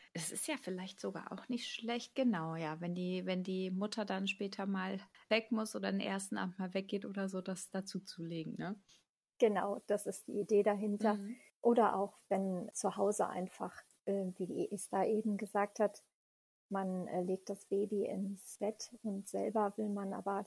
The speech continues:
Speaker 2: vielleicht noch was anderes erledigen oder ist eben noch nicht so weit, dass man auch schlafen gehen
Speaker 1: Mhm.
Speaker 2: möchte. Und dann gibt's ja immer so eine kleine Zwischenzeit,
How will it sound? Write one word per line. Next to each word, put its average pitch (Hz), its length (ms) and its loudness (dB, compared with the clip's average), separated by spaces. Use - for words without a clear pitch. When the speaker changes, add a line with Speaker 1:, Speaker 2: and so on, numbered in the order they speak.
Speaker 2:
vielleicht 196 340 -4
noch 202 140 -8
was - 180 -12
anderes 208 400 -2
erledigen 202 680 4
oder 190 280 -4
ist - 140 -14
eben 202 200 -4
noch 202 100 -2
nicht 208 180 -4
so 196 140 -6
weit, 196 220 0
dass 190 160 -8
man 190 140 -6
auch 226 280 0
schlafen 226 420 0
gehen 202 260 2
Speaker 1:
Mhm. 160 40 0
Speaker 2:
möchte. 196 440 -2
Und 196 180 -12
dann 202 80 -4
gibt's - 260 -4
ja 196 100 2
immer 202 260 2
so 196 160 0
eine 185 180 0
kleine 190 520 0
Zwischenzeit, 190 760 -2